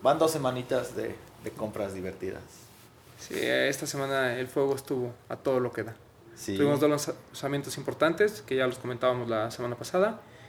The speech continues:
Speaker 2: Ahorita vamos a platicar un poquito, sobre todo del que causa más controversia, que fue el lanzamiento del Jordan uno por Travis Scott.
Speaker 1: Ujú.
Speaker 2: Y vamos a platicar también de algunos que ya vienen, que ya están confirmados para esta semana, que también son, pues,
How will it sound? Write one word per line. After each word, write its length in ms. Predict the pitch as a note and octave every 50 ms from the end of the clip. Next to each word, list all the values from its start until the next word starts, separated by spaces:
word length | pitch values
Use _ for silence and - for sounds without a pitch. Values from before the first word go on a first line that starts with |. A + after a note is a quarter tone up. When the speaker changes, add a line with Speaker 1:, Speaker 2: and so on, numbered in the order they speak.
| - - - -
Speaker 2:
Ahorita 240 | - B2 C#3 C#3 C3+
vamos 160 | B2 B2+ B2
a 60 | C3 -
platicar 320 | - G2 - - - A#2+
un 120 | B2 A#2+ A2+
poquito, 320 | - A#2 - - - B2+
sobre 240 | - - D3+ E3 F#3
todo 160 | F#3+ B3+ A#3
del 120 | F#3+ D#3
que 120 | - - C3
causa 260 | - C3+ C3 C3 C#3+
más 140 | C3+ C3 -
controversia, 540 | - C3+ B2+ C3 B2+ C3+ D3 C#3+ - F#3+ F#3
que 80 | - -
fue 420 | - - B2+ A#2+ A#2 A#2+ A#2+ C#3 C#3
el 60 | C3
lanzamiento 380 | A#2+ A2+ A#2 C3 B2+ A#2+ A2+ B2
del 120 | A#2 A2+ A#2
Jordan 240 | A2+ G#2+ A2+ G#2+ A2 A2+
uno 160 | A2+ G#2+ G2+
por 200 | - - - G#2+
Travis 260 | - - A2+ A2 A2
Scott. 360 | - - - - A3 A3 A3 - - - -
Speaker 1:
Ujú. 280 | - C3+ C3+ E3 G3 A3+ - - - - - - - - -
Speaker 2:
Y 260 | F#3+ G3+ G#3+ A3+ A3+
vamos 240 | G#3+ F3 F3 E3 D#3+
a 60 | E3
platicar 280 | C#3 C#3+ - C#3 C#3 C#3
también 280 | - C#3 C3+ C#3+ D3 C#3
de 60 | C3+
algunos 280 | C3 B2+ C3+ C3+ B2+
que 100 | - - C3
ya 80 | C#3+
vienen, 280 | D#3+ F#3 G3 F#3+ F#3+ F#3+
que 80 | F#3+ D#3+
ya 40 | C#3+
están 180 | C3+ - D3
confirmados 520 | C#3 C#3 B2+ - C#3 B2 C#3 D#3+ E3+ E3 E3+
para 140 | - C#3 C3+
esta 140 | C3+ - C#3+
semana, 420 | C3 C3 C3 C3+ C#3 D3+ D#3+ D#3+
que 120 | - - B2
también 380 | - B2 A#2+ B2 B2 B2 B2 A#2+
son, 640 | - - - B2 B2 B2+ B2 B2 B2 A#2+ A#2 A2+ - - - - - - - - - - - - -
pues, 220 | - - A4+ -